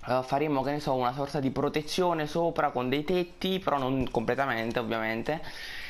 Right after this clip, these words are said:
e magari potremmo fare anche una sorta di, eh, pavimentazione ai lati, come sta qui praticamente per il direttore, la faremo anche per i coloni. Però il vero problema è che poi dovremo fare un'altra entrata, sarebbe un casino, poi vediamo.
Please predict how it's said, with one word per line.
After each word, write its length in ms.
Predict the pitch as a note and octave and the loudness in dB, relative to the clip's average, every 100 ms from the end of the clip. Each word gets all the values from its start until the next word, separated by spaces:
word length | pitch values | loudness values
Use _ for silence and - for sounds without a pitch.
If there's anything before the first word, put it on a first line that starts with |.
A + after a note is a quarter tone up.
| - - | -8 -2
e 100 | F#3+ | 2
magari 340 | G3+ G#3 G3+ | 2 4 2
potremmo 340 | D#3+ D#3 D#3 | 2 2 0
fare 200 | D3 D3 | 2 4
anche 440 | C3+ C#3 C#3 C#3 C3+ | 4 2 2 2 4
una 260 | C3 C3+ | 2 0
sorta 420 | C#3+ C#3 - - C3 | 2 0 0 0 2
di, 440 | C3 B2+ B2+ B2 | 2 2 2 0
eh, 520 | - - A#2+ A#2+ A#2 | 0 2 4 4 2
pavimentazione 1000 | A#2 B2+ C3+ C3 C3 C3 C3 B2 B2 A#2 - - | 0 0 0 0 -2 -2 0 2 2 0 -4 -4
ai 140 | - C3+ | 0 2
lati, 460 | B2+ A#2 A#2 B2+ | 4 2 2 -2
come 240 | A#2 A2+ A#2 | 0 -2 -2
sta 220 | - C3 | 0 -2
qui 220 | - C3 | 2 0
praticamente 600 | A#2+ A2+ A2+ A#2+ A#2 A2+ | 2 0 -2 0 0 0
per 100 | A2+ | 0
il 100 | A2 | 0
direttore, 540 | A2+ C3 - B2 A#2 A#2 | 2 0 2 0 2 2
la 100 | A#2+ | 0
faremo 340 | C#3 C3 B2 | 0 2 0
anche 200 | B2 B2+ | 0 -2
per 140 | B2 | 0
i 40 | A#2 | 0
coloni. 520 | B2+ C3 B2+ A#2 A2 - - - - - | 2 2 2 0 -4 -6 -12 -14 -16 -4
Però 240 | E3 D#3+ D3 | 2 4 4
il 80 | C3+ | 4
vero 180 | C#3 | 2
problema 300 | D3 D3+ C#3 | 2 2 2
è 60 | B2 | 0
che 100 | B2 | -2
poi 120 | C3 | -2
dovremo 180 | B2+ B2 | 0 -2
fare 180 | A#2+ A#2 | 0 0
un'altra 380 | A#2+ B2 - B2 | 0 -2 -2 -2
entrata, 560 | A#2 A#2 A2+ A2+ A#2 | -2 0 0 0 0
sarebbe 280 | A2+ B2 A2 | -2 0 0
un 120 | A2 | 0
casino, 420 | C3+ B2 A#2 A#2+ | -2 -2 0 0
poi 240 | A#2 E3+ D#3 | 0 0 0
vediamo. 960 | A2+ B2 B2+ A2 B2 A#2 A2+ A#2 A2+ | 0 0 0 2 2 2 0 0 -2